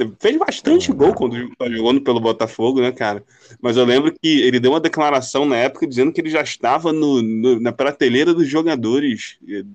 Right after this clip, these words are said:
Speaker 1: europeus, quem sabe?
Speaker 2: Tá, tá.
Speaker 1: Ele deu,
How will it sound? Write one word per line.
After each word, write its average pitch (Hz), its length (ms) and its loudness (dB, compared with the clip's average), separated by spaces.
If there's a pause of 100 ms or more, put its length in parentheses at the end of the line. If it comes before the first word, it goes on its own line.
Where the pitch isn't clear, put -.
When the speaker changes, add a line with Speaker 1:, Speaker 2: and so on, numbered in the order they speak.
Speaker 1:
europeus, 113 640 -2 (200)
quem 120 140 -2
sabe? 110 400 -14 (1160)
Speaker 2:
Tá, 113 260 -4
tá. - 40 -20 (140)
Speaker 1:
Ele - 160 -2
deu, - 220 2